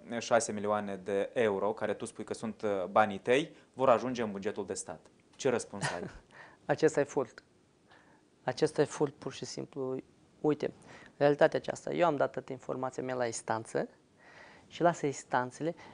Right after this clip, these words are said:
Speaker 2: și toate punctele legale în Republica Moldova să lucreze cum ele să lucreze. Când cineva declară părerea lor, e un lucru. Dacă în instanțele lucrează corect și dacă vrea să iei banii mei,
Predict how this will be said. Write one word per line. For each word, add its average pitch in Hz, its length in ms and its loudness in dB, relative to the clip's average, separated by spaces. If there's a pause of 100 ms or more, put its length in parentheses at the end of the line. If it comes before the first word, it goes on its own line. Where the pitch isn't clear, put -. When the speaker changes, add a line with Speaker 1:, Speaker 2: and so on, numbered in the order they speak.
Speaker 2:
și - 260 -4
toate 165 520 4 (220)
punctele 156 500 0
legale 131 500 4
în 127 60 0
Republica 131 440 0
Moldova 123 760 6 (260)
să - 220 -2
lucreze 143 440 4
cum 143 200 0
ele 131 140 0
să 131 160 -2
lucreze. 131 460 -2 (120)
Când 151 180 -4
cineva 196 300 2
declară 151 640 8 (360)
părerea 139 340 4
lor, 160 280 4 (100)
e 127 120 -4
un 131 120 -2
lucru. 147 380 0 (480)
Dacă 135 260 -2
în 131 40 -2
instanțele 156 760 0
lucrează 135 600 -2
corect 131 580 -2 (320)
și - 160 -12
dacă 135 260 4
vrea 196 180 2
să - 180 0
iei 160 320 6
banii 127 360 2
mei, 151 340 -4